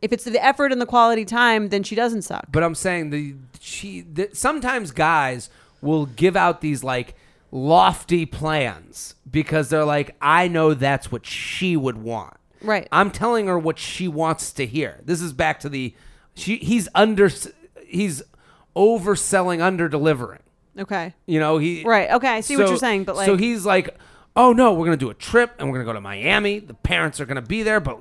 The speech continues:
Speaker 2: you know, they're not even gonna be there. We get our own room." And then he's like, "Oh shit, we don't have any money." <laughs> You know, like, eh, you
Speaker 1: Right.
Speaker 2: know what I mean? Like, I
Speaker 1: Again, I really, I, unless she is kind of an asshole, which
Speaker 2: Yeah,
Speaker 1: I'm not
Speaker 2: it
Speaker 1: sure
Speaker 2: could
Speaker 1: she
Speaker 2: go either
Speaker 1: is,
Speaker 2: way.
Speaker 1: I do think that it really is about the effort.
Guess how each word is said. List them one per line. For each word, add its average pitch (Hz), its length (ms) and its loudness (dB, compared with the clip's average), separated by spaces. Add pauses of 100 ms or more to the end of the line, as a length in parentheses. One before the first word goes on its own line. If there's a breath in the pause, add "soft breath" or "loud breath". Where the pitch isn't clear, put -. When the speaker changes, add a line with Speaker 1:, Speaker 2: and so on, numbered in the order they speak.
Speaker 2:
you 151 120 -4
know, 120 180 -6
they're 196 160 0
not 185 140 0
even 151 100 -2
gonna 143 140 -6
be 185 200 -4
there. 202 120 0
We 170 100 -2
get 143 80 -4
our 123 160 -4
own 113 200 -6
room." 214 340 4 (260 loud breath)
And 165 160 0
then 180 80 4
he's 170 140 2
like, 165 320 2
"Oh 190 280 2
shit, - 640 -6 (560 soft breath)
we 170 140 2
don't 233 160 6
have 175 160 4
any 170 160 2
money." 180 280 0 (120)
<laughs> - 260 -10
You 202 140 8
know, 247 80 8
like, 226 320 6
eh, 233 320 2
you 302 160 0
Speaker 1:
Right. 269 180 4
Speaker 2:
know 269 60 2
what 269 60 4
I 262 40 2
mean? 262 140 0
Like, 233 160 2
I 285 160 6
Speaker 1:
Again, 330 240 6
I 254 140 6
really, 311 320 6 (160)
I, 254 100 6
unless 277 380 4
she 349 240 4
is 254 240 2
kind 247 240 2
of 226 60 2
an 226 60 2
asshole, 208 680 0
which 190 100 -4
Speaker 2:
Yeah, 220 60 2
Speaker 1:
I'm 226 60 -2
not 285 260 6
Speaker 2:
it - 20 -12
Speaker 1:
sure 294 200 4
Speaker 2:
could 277 100 4
Speaker 1:
she 269 60 6
Speaker 2:
go 262 120 8
either 208 300 8
Speaker 1:
is, 156 80 4
Speaker 2:
way. 113 180 -4 (220 soft breath)
Speaker 1:
I 247 160 4
do 294 200 4
think 285 220 2
that 247 140 6
it 240 100 4
really 220 320 4
is 190 140 0
about 165 240 -2
the - 100 -10
effort. - 340 -12